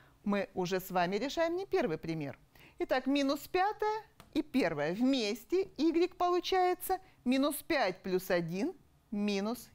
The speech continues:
четыре. Тридцать два и восемь сократили.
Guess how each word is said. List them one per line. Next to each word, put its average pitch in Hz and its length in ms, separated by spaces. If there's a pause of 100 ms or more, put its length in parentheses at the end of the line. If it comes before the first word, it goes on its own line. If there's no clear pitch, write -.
четыре. - 540 (1080)
Тридцать 330 480
два 202 320 (140)
и 240 100
восемь 175 420
сократили. 180 800